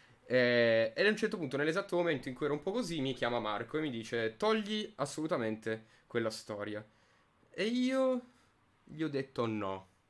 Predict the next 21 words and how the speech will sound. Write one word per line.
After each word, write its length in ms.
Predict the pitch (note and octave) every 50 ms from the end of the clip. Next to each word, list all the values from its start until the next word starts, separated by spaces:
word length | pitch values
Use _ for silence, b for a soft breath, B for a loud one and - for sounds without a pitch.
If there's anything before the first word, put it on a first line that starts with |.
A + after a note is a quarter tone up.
| _ _ _ _ _ _ _ b b b b b b -
E 80 | -
lui 200 | D#3+ F3+ A3 A3+
mi 120 | G#3 F#3+ F3+
ha 40 |
detto: 520 | D#3+ C#3+ C3 C#3+ C#3 C#3+ C#3+ - D3 C#3+ C3+
"Ci 120 | - D3 -
sono, 580 | - C3 A#2+ A#2 A#2+ A#2+ A#2+ A#2+ A#2+ - - -
eh, 440 | G#2+ A2+ A2 A2 G#2+ G#2 G#2 G#2 G#2
c'è 140 | - - C3
il 80 | B2 -
fratello 440 | - C#3 C#3 - A#2+ A#2 A#2 A#2
qua 140 | A#2 - A2+ A2+
davanti." 640 | A#2+ A#2 G#2+ G#2 G#2 G#2+ G#2+ A2 - G#2 G#2+ G#2+ b b b b b b b b b _
E 380 | - C3+ D3+ F3 F#3+ G#3+ - - _ _ _ _ _ _ _ _
ha 100 | - B2
detto 160 | B2+ B2+ C3
che 60 | B2+
se 120 | B2 - C3+
non 100 | B2+ B2+
lo 80 | B2
facciamo, 760 | A#2+ C3 B2 - - - C3 A#2+ A#2+ A#2+ C#3+ D#3 E3+ F#3+ G3+